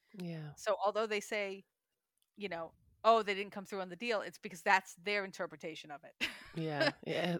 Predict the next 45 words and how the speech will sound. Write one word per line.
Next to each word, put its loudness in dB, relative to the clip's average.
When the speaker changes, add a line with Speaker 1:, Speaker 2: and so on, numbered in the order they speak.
Speaker 1:
Well, 8
Speaker 2:
Because -2
Speaker 1:
and 8
Speaker 2:
each 8
Speaker 1:
obviously, 8
Speaker 2:
country 6
Speaker 1:
you 0
know, 6
this -4
is 0
all 10
done 8
<laughs> 4
intentionally, 12
I'm 8
sure. 4
But -2
anyway. -2
Speaker 2:
Oh, -4
oh, -8
right. 10
And 0
Speaker 1:
<laughs> -14
Yeah. 4
Speaker 2:
Russia 4
wants, -4
tries 4
to -8
get 0
it -20
to -16
go -4
their 0
way, -2
and -12
Ukraine's -8
like, -4
"No, 0
no, -4
no, 4
it 0
means -6
this." 2
So, -4
Speaker 1:
Yeah. 2